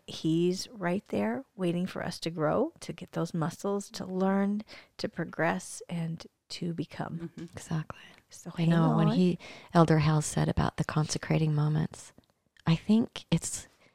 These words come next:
Speaker 3: it is, that's what we're in. We're conse-, being consecrated.
Speaker 2: Sure.
Speaker 1: Mm-hmm.
Speaker 3: I,
Speaker 2: Polished.
Speaker 3: yeah, exactly. I think it's important that maybe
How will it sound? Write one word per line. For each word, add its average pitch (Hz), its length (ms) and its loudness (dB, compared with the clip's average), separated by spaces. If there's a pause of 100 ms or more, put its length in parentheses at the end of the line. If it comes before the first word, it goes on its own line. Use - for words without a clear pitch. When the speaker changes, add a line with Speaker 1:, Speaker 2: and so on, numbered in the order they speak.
(600)
Speaker 3:
it 170 140 0
is, 160 260 2 (260)
that's - 220 0
what - 100 6
we're 180 160 6
in. 175 220 2
We're 160 140 0
conse-, 175 500 -2
being 180 220 0
consecrated. 175 760 2
Speaker 2:
Sure. - 100 -12 (260)
Speaker 1:
Mm-hmm. 165 240 -2
Speaker 3:
I, 185 160 10
Speaker 2:
Polished. - 560 6
Speaker 3:
yeah, 175 220 4 (100)
exactly. 185 640 -6 (360)
I 208 60 4
think 254 180 10
it's - 200 6
important 185 380 6
that - 120 4
maybe 175 380 4